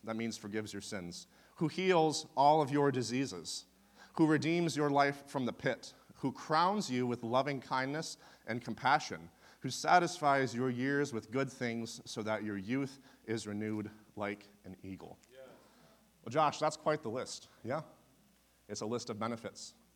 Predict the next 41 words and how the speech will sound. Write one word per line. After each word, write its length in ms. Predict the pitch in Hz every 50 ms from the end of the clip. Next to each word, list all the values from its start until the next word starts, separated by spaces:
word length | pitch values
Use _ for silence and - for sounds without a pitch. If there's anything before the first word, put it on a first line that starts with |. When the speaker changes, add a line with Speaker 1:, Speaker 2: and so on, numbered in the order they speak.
| _ _ _ _ _ _ _ _ _ _
Speaker 1:
If 140 | - 120 -
I 80 | 151 170
were 120 | 175 180
to 60 | 165
work 200 | 147 151 156 156
for 140 | - 147 127
Amazon 460 | 127 131 139 139 135 120 123 113 107
or 60 | 101 98
FedEx, 480 | - - 123 113 98 95 - - - -
I 80 | 117
would 120 | 117 113 117
have 140 | 120 113
a 20 | 110
list 240 | 107 110 107 - 107
of 160 | 95 95 87
benefits 540 | 107 110 107 101 - - 85 - - - - _ _ _ _ _
of 120 | - 107 95
being 200 | 113 110 107 104
a 60 | 95
worker. 400 | 92 95 95 95 - - - - _ _ _ _ _ -
They 80 | 120
would 100 | 123 117
say, 100 | - 127
"This 160 | 120 139 139 -
is 120 | 127 -
your 100 | 117 107
benefits 500 | 98 110 110 110 104 - 110 101 - - -
package. 540 | - - 98 - - 90 87 - - - - _ _ _ _ _ _ _ - - - -
You 80 | 113
have 100 | 110 104
health 240 | 123 131 123 120 -
insurance, 480 | 101 92 - - 87 90 90 - - -
you 120 | 123 110 101
have 160 | 110 101 98
retirement, 480 | 98 - - 135 131 117 98 90 - - - - - -
you 80 | 110
have 180 | 104 131 117 107
all 180 | - 113 113 104
these 160 | 113 98 104
other 160 | 92 87 87
things." 400 | - - 117 98 - - -